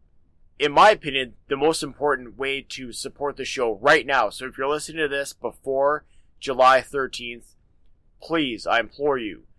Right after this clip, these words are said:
run, don't walk to the Canadian Podcast Awards,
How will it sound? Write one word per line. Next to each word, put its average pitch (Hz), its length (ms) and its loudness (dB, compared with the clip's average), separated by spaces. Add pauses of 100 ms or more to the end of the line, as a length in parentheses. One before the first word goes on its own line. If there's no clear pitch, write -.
(400)
run, 156 460 6
don't 160 240 4
walk 143 400 4 (280)
to 127 440 -6 (380)
the 120 380 -8 (260)
Canadian 143 720 -4
Podcast 131 640 0
Awards, 117 560 -6